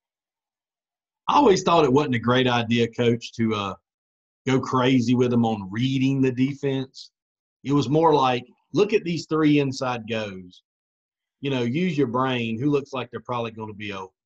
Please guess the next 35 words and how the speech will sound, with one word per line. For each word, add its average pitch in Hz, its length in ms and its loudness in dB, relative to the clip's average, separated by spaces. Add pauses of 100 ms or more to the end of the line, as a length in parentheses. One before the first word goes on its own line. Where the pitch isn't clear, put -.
(180)
you 110 120 -10
know? 120 280 -6 (600)
Uh, 120 480 -4 (220)
and 117 100 -6
if 123 100 -8
you're 131 120 -2
not 165 260 0
sure, 156 300 -2
you 127 200 -4
throw 135 160 -8
to 131 60 -6
the 113 180 -12
outside 120 440 -8
go, 117 120 -8
and 107 100 -10
I 98 120 -14
put 127 100 -6
a 104 40 -14
few 117 180 -10
of 110 60 -8
those 107 220 -8
on 98 120 -16
here 104 120 -14
at 98 80 -16
the 110 220 -16
end, 98 140 -14
I 90 40 -18 (120)
think, 98 160 -20
and 92 80 -20
these 98 160 -20
may 95 140 -20
be - 100 -20
some 90 220 -20
of 85 60 -20
them. 87 240 -20